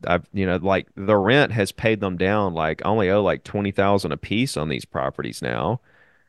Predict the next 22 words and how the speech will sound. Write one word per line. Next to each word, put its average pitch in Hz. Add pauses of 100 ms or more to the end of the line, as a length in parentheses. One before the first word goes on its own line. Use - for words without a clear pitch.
(180)
And 113
they 113
went 143
from 107
a 95
hundred, 120
now 113
they're 135
worth 101
three 127
to 117
four 160
hundred. 85 (840)
It's 110
like, 98
"Wait 185
a 131
minute," 69
<laughs> -
you 139 (140)
know, 117
this, 135